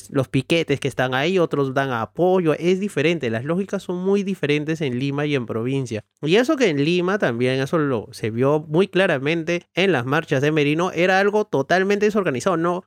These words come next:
Cuando, digamos, se trató de culpar a alguien para las marchas de Merino, que es lo que se está tratando de hacer ahora, siempre se busca como a un único responsable, ¿no? Un líder, por así decirlo, entre comillas.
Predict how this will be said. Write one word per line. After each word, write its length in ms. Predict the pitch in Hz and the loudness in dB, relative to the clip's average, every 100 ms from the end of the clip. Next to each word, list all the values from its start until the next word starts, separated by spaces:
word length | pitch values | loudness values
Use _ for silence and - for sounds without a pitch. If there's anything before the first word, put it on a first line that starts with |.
| - | -2
Cuando, 440 | 156 151 139 143 | 0 0 0 2
digamos, 440 | 139 139 175 190 208 | 2 2 2 0 0
se 180 | 180 | 0
trató 320 | 156 139 127 180 | 0 0 0 -2
de 80 | |
culpar 440 | 180 165 143 151 156 | -2 -4 -2 0 0
a 100 | 156 | 0
alguien 300 | 165 160 143 | 0 -2 -2
para 160 | 127 117 | -2 -2
las 160 | 110 | -2
marchas 320 | 135 139 160 | -4 -2 -2
de 80 | 160 | -2
Merino, 420 | 143 123 135 175 | -2 -2 -2 -2
que 140 | - 127 | 0 0
es 100 | 139 | 0
lo 180 | 156 156 | -2 -2
que 120 | 147 | -2
se 80 | 123 | -4
está 200 | - 135 | -2 -2
tratando 360 | 139 135 139 | -2 -2 -2
de 80 | 139 | -2
hacer 160 | 123 131 | 0 0
ahora, 220 | 131 156 | 0 2
siempre 260 | 214 214 233 | 0 0 0
se 100 | 180 | 2
busca 280 | 180 - | 0 0
como 240 | - 143 131 | 0 2 4
a 80 | 151 | 6
un 320 | 208 247 247 | 6 6 4
único 320 | 262 254 233 | 2 2 2
responsable, 800 | 202 160 151 131 - 151 110 107 | 2 0 -2 -2 -2 0 0 -2
¿no? 180 | 143 208 | 0 2
Un 160 | 214 | 2
líder, 580 | 202 196 254 240 120 113 | 2 4 4 6 4 2
por 200 | 110 113 | -2 -4
así 120 | 120 | -2
decirlo, 260 | 151 156 156 | -2 0 0
entre 180 | 165 139 | 0 -2
comillas. 320 | 120 127 117 | -2 -2 -2